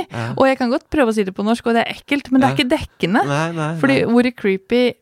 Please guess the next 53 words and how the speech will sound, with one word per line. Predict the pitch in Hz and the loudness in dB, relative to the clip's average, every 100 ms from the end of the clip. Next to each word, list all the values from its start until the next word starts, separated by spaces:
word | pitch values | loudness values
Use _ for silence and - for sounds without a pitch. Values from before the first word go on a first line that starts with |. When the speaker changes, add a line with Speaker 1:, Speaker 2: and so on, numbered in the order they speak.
| _ _ _ _ _ - - - - | _ _ _ _ _ -20 -20 -20 -8
Speaker 1:
Er | 135 | -6
det | 185 | -6
farga | - - 196 143 98 127 | -8 -4 -4 -2 -2 -2
litt | 120 - | -4 -6
av | 131 | -4
hva | 120 92 107 | -2 -4 -4
vi | |
vet | 98 92 - | -8 -10 -12
om | 185 | -14
Michael | 82 - 92 | -14 -16 -16
Jackson | - - - 87 | -16 -18 -18 -12
i | 92 | -8
dag? | 92 127 - _ _ - _ - - | -6 -6 -10 _ _ -20 _ -20 -2
Speaker 2:
Jeg | 254 - | 0 0
er | 240 | -4
ikke | - 349 | -4 -4
sikker. | - 226 - - 381 | 2 0 2 4 4
Speaker 1:
Nei. | 139 156 185 - - | 4 -2 -6 -16 -14
Speaker 2:
Fordi | - 302 | 0 2
jeg | 302 214 | 2 0
tror | 262 285 | -2 -2
kanskje | - 320 247 - | 2 4 4 4
at | 262 247 | 0 0
hvis | 262 | -2
dette | - 254 - 226 | -2 -4 -2 2
hadde | 226 233 | 4 2
vært | 214 - - | 0 -4 -10
første | - 226 208 | -6 -4 0
gang | 202 | 2
jeg | 208 | 2
så, | 214 - 208 208 214 - _ _ _ _ - - | 0 0 4 6 6 2 _ _ _ _ -20 -8
eller | - 214 214 | -2 2 2
ja, | 208 226 | 2 2
første | 240 220 | 0 0
gang | 196 | 0
jeg | 202 | 0
så | 180 | 2
den, | 190 226 | 2 2
og | 240 220 | 2 2
aldri | 220 185 | 2 0
hadde | 185 196 | 2 2
hørt | 180 | 0
om | 190 | -2
Michael | 185 185 | -4 -4
Jackson, | 180 226 | -4 -2
så | 240 | 0
ville | 233 214 | 2 2
jeg | |
fortsatt | 208 202 240 | 0 -2 0
sagt | - 202 - | -2 -4 -2
sånn | 196 | -2
der, | 185 185 | 0 0
"Wow, | 185 196 202 196 185 175 170 | -2 -2 -2 -2 -4 -10 -12